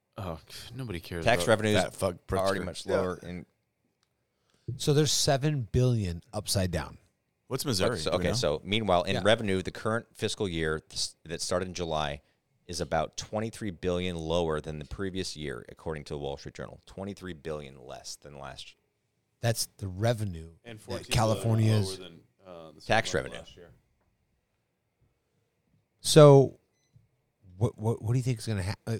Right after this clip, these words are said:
Speaker 4: I'm just, I'm, I'm just thinking here.
Speaker 3: Nothing's gonna happen.
Speaker 4: Two billion is what they have coming in.
Speaker 2: They're gonna have to
Speaker 4: There's
Speaker 2: really
Speaker 4: seven billion.
Speaker 2: cut back on what they're paying all their politicians
Speaker 3: They won't
Speaker 2: and,
Speaker 3: do anything.
Speaker 2: and their homeless research, um, facilities. Um,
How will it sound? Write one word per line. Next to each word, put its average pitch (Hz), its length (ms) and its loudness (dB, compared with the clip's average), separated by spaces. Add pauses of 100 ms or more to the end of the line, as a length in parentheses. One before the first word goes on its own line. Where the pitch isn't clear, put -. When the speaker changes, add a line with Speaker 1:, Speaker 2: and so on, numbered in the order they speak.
Speaker 4:
I'm 104 200 -8
just, 98 200 -2 (140)
I'm, 98 140 -8 (160)
I'm 90 160 -10
just 110 200 -8
thinking 117 260 -4
here. 92 200 -4
Speaker 3:
Nothing's 101 360 -6
gonna 95 120 -10
happen. 87 160 -8
Speaker 4:
Two 160 200 4
billion 147 420 8
is 135 80 -2
what 135 100 0
they 135 100 2
have 131 200 2
coming 127 280 -2
in. 147 260 -4
Speaker 2:
They're 101 120 2
gonna 101 140 2
have 98 100 2
to 98 160 -4 (240)
Speaker 4:
There's 120 140 4
Speaker 2:
really 104 120 6
Speaker 4:
seven 139 200 8
billion. 127 160 8
Speaker 2:
cut 95 220 8
back - 20 0
on 87 120 0
what 87 140 2
they're 85 120 2
paying 87 380 0
all 82 140 0
their 87 100 2
politicians 90 840 -2 (460)
Speaker 3:
They 85 80 -6
won't 82 120 -2
Speaker 2:
and, - 80 -6
Speaker 3:
do 82 60 -8
anything. 80 240 -10
Speaker 2:
and 85 140 -4
their 85 120 0
homeless 90 480 -4
research, 90 480 -4 (160)
um, 78 320 -4
facilities. 82 680 -2 (680)
Um, 78 560 -6